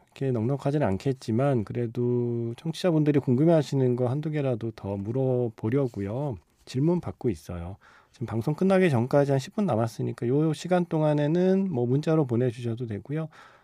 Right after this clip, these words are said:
어, 뭐 이 시간 지나고 나면 카카오톡 채널로, 네, 보내주셔도 되고요. 그리고 지금 인별그램, 엠비씨 에프엠 필름 그 인별그램에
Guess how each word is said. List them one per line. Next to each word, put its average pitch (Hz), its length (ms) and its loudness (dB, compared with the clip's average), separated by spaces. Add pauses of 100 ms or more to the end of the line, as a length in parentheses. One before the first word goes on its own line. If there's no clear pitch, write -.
(300)
어, 117 360 -6
뭐 120 100 -6
이 131 140 -2
시간 180 300 2
지나고 160 360 2
나면 131 200 4
카카오톡 151 580 -4
채널로, 104 720 -2 (560)
네, 85 340 -8
보내주셔도 104 680 -6
되고요. 143 480 -6 (460)
그리고 120 220 -4
지금 123 760 0 (140)
인별그램, 123 720 4
엠비씨 120 280 -4
에프엠 147 280 0
필름 117 600 2
그 - 120 -12
인별그램에 117 1040 0